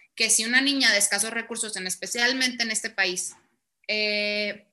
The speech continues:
sí va y compra las toallas, porque no creo que culturalmente nos quedemos encerradas en la casa hasta las de bajos, eh, recursos, gastan de treinta, de veinticinco a treinta y cinco pesos al mes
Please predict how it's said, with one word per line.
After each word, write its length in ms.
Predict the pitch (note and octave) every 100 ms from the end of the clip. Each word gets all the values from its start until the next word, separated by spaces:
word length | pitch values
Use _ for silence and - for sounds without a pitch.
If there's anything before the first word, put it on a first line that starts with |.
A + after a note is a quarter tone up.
| _ -
sí 280 | - D4
va 200 | C4+ C4+
y 60 | B3+
compra 300 | B3+ A#3+ A#3
las 180 | A3 -
toallas, 300 | G#3 G#3 G#3
porque 240 | - F#3
no 120 | G3+
creo 140 | G#3 G#3+
que 120 | G#3
culturalmente 600 | G3+ F#3 F#3 F#3+ F#3+ -
nos 160 | F#3+ -
quedemos 320 | F3 G3 F#3+
encerradas 540 | F#3 E3+ E3+ E3+ F3
en 100 | F3+
la 140 | E3+ F3+
casa 180 | F3
hasta 160 | F3 D3+
las 140 | D3
de 100 | D3+
bajos, 400 | D#3+ E3+ G3 F#3 F3+
eh, 180 | F#3 F3
recursos, 680 | F3+ A#3 A3 C4+ - - _ _ _ _ _ _ _ _ -
gastan 720 | B3 C#4 - C#4 C#4+ C#4 - G#3
de 120 | G#3+
treinta, 440 | C4+ C#4 C4+ B3 B3+ F4+ - _ _ _ _
de 160 | G#3 G#3
veinticinco 580 | G#3 A#3 A#3+ F#4 F#4 G4
a 120 | E4+
treinta 280 | C#4 B3 G#3
y 60 | G#3+
cinco 360 | B3+ C4+ C#4+
pesos 540 | C4+ C4 C#4 F4+ - -
al 220 | G#3+ A3
mes 560 | A#3+ C4+ C#4+ - -